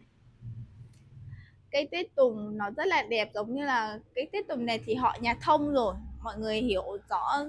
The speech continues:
về cái đấy rồi đúng không ạ? Thì cây tuyết tùng này là một loại thử vật mà có hình lá kim, tại vì lá của nó rất là nhỏ ấy, như kim luôn đấy mọi người ơi.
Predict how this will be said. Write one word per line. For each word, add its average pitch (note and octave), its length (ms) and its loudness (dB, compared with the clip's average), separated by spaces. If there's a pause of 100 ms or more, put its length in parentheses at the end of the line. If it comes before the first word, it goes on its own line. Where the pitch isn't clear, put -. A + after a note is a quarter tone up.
về A3 120 2
cái G#3 140 -2
đấy G#3+ 180 6
rồi B3 180 4
đúng A3 160 -4
không C#4+ 120 0
ạ? D4+ 120 4 (500)
Thì B3 100 6
cây D#4+ 180 4
tuyết F4+ 240 -2
tùng C4 160 0
này A3+ 120 4
là A3+ 120 6
một A3+ 200 0
loại A#3 200 4 (100)
thử B3 180 2 (200)
vật C4 220 8
mà A#3 220 2
có G#3 220 4
hình B3+ 320 0
lá A3+ 220 6 (120)
kim, E4 280 2 (880)
tại A3 120 0
vì B3 120 2
lá A#3 280 10
của C4+ 100 0
nó A3+ 140 2
rất A4+ 240 0
là D#5 180 8
nhỏ G#3+ 340 6
ấy, E4 140 0
như G4+ 160 -4 (120)
kim F4 280 4
luôn E4+ 200 0
đấy F#4+ 100 0
mọi D4+ 200 -2
người A#3+ 220 4
ơi. D4 200 2